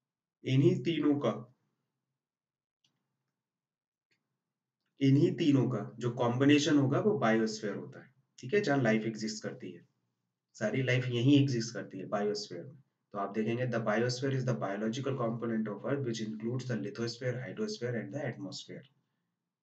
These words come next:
ठीक है, तो ये होता है। तो इकोसिस्टम क्या है?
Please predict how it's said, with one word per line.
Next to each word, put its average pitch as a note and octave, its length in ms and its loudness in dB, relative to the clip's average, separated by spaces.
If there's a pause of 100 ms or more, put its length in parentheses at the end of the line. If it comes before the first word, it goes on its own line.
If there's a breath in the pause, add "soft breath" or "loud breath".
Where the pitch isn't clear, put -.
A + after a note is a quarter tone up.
(300)
ठीक - 180 -8
है, - 340 -2 (1080)
तो A2+ 80 -2
ये A2+ 160 2
होता - 320 -2
है। - 80 -20 (360 soft breath)
तो - 60 -6 (120)
इकोसिस्टम D3+ 720 2
क्या D3 160 2
है? D#3+ 200 -4